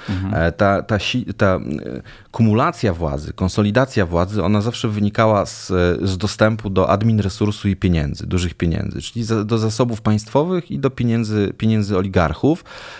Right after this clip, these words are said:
Speaker 2: ale nigdy, e, n-, nie, nie, żaden z, z polityków, który chciał to spuentować taką właśnie w autokratyzacją jednoznaczną, e, zawsze poległ. Po, z, z prostego powodu. Ukraińcy mają bardzo silnie rozwinięte, e,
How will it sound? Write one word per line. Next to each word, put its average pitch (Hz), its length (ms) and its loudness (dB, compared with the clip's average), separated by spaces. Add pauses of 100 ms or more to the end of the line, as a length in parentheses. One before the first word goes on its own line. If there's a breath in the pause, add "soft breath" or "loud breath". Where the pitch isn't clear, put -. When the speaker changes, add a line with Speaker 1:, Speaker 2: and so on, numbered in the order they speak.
(140 loud breath)
Speaker 2:
ale 120 260 2
nigdy, 139 540 0
e, - 40 -8
n-, 104 920 0
nie, 120 140 0
nie, 117 240 0 (360)
żaden 131 500 2
z, - 180 -10 (280)
z - 80 -10
polityków, 123 520 -2
który 107 180 0
chciał 127 200 0
to 113 120 -2
spuentować - 640 0 (360)
taką - 300 -4
właśnie 87 520 0 (200)
w 87 340 0
autokratyzacją 95 1000 0 (300 loud breath)
jednoznaczną, 107 880 0 (380 loud breath)
e, 107 320 2 (320)
zawsze 135 300 0
poległ. 76 560 0
Po, - 360 -6
z, 127 300 -4
z - 60 -10
prostego 196 400 0
powodu. 123 500 2
Ukraińcy 131 400 -2
mają 127 200 0
bardzo 135 220 2
silnie 123 280 0
rozwinięte, 101 720 2
e, 67 40 -4